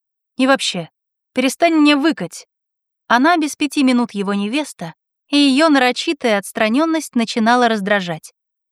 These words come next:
а особенно бесить его дракона. Рикард чувствовал напряжение ипостаси и его желание немедленно прервать все её пререкания. «Я подумаю»,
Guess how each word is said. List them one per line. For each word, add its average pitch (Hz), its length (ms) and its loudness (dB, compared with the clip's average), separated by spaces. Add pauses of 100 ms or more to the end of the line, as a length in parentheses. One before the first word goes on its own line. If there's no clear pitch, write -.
а 226 140 2
особенно 320 420 2
бесить 220 360 -4
его 196 200 -2
дракона. 170 540 -4 (840)
Рикард 339 420 0
чувствовал 302 680 0
напряжение 285 680 0
ипостаси 208 720 -4 (300)
и 269 100 -2
его 269 220 2
желание 269 500 2
немедленно 285 600 2
прервать 220 640 -2
все 339 320 -2
её 220 200 -2
пререкания. 180 840 -6 (840)
«Я 294 180 0
подумаю», 262 560 0